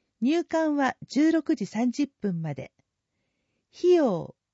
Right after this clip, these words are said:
大人二百円、小中学生五十円。問い合わせ先、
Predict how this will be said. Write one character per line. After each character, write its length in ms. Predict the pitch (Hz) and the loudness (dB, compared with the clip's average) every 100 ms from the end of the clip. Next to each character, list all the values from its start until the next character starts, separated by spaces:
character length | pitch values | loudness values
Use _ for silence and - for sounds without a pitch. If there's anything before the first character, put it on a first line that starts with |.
| _ | _
大 80 | 226 | -4
人 120 | 320 330 320 | 0 0 2
二 200 | 262 269 | 2 0
百 240 | 285 277 | -2 -2
円、 260 | 202 151 - _ _ _ | -2 -4 -12 _ _ _
小 320 | - - 359 359 | -6 2 4 4
中 280 | - 339 | 0 -2
学 200 | 311 302 | -2 -6
生 340 | - 208 175 151 | -8 -8 -6 -6
五 140 | - 202 | -6 -4
十 280 | 294 277 | 0 0
円。 240 | 185 143 64 _ _ _ _ _ _ _ _ _ - | 0 -6 -12 _ _ _ _ _ _ _ _ _ 0
問 220 | 320 330 | 2 2
い 80 | 311 | 2
合 60 | |
わ 120 | 302 277 | 0 -2
せ 140 | 277 | -4
先、 440 | 254 240 - 220 | -4 -4 -6 -8